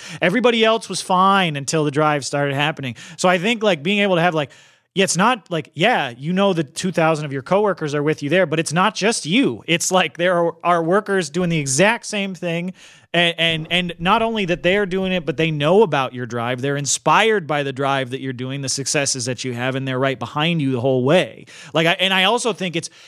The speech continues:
it's not just good for that specific drive, but ultimately what this sort of outreach is doing is really just emphasizing the whole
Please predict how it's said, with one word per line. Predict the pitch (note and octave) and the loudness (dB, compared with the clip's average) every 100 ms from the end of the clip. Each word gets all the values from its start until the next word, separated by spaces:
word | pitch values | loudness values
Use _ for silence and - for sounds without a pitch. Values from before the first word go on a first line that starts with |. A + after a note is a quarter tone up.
| - | -10
it's | E3+ D#3 | -6 0
not | G3+ B3+ | 2 2
just | G3+ D#3+ D3 | 0 -4 0
good | F3+ D3+ | 0 0
for | D#3+ | 2
that | E3 E3 | 0 0
specific | - C#3 C#3 | -6 -8 -8
drive, | A2 A#2 D3 A#3 | -8 -2 2 2
but | D#3 | 2
ultimately | C#3+ A#3 B3 A3 E3+ | 2 2 0 -4 -4
what | C#3 C#3+ - | 0 0 0
this | B2+ A#2+ E3+ - | -6 -2 -2 0
sort | - E3 E3 | 0 0 0
of | C3 - | -2 -2
outreach | B2+ E3 D3 C3 | -2 -2 -6 -8
is | G#2+ | -8
doing | F#2+ F3 A3+ | 0 2 2
is | C#3+ A2 | 0 -2
really | D3+ B3+ G3+ | 2 2 2
just | D3 - | -2 -2
emphasizing | D#3+ G3 D#3+ - C3+ C3+ C3+ B2 - _ _ _ _ _ _ _ _ | -4 -2 -2 0 0 0 -4 -6 -12 _ _ _ _ _ _ _ _
the | C#3+ | 0
whole | C3+ F3 F#3+ G3+ F#3 | 4 4 6 6 2